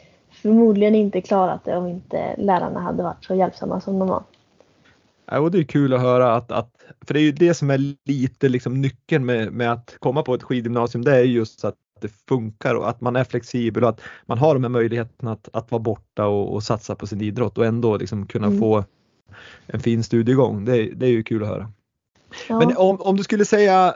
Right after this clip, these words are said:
Speaker 2: det bästa med att gå på ett skidgymnasium slash idrottsgymnasium då, vad, vad, vad, vad tycker du, eh, liksom om, om du tänker att det är någon som ska börja på ett idrottsgymnasium eller skidgymnasium, sitter och lyssnar på det här, vad, vad är det bästa med att gå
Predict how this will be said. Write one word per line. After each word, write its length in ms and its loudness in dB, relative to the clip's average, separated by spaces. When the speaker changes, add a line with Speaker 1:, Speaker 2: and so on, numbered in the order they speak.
Speaker 2:
det 340 -4
bästa 420 -2
med 140 0
att 100 -2
gå 160 2
på 140 -4
ett 180 -10
skidgymnasium 920 -4
slash 440 -6
idrottsgymnasium 840 -2
då, 180 -8
vad, 260 -4
vad, 280 0
vad, 220 -4
vad 120 -4
tycker 240 -4
du, 340 2
eh, 60 -6
liksom 320 -6
om, 140 -2
om 140 -2
du 60 -8
tänker 280 0
att 140 0
det 80 4
är 60 2
någon 220 0
som 240 -4
ska 200 -4
börja 380 2
på 120 -2
ett 80 -4
idrottsgymnasium 800 -4
eller 160 -4
skidgymnasium, 760 0
sitter 220 -6
och 60 2
lyssnar 280 2
på 120 -8
det 60 -4
här, 140 -4
vad, 220 0
vad 80 4
är 100 4
det 160 -4
bästa 360 -2
med 140 -2
att 100 -4
gå 280 0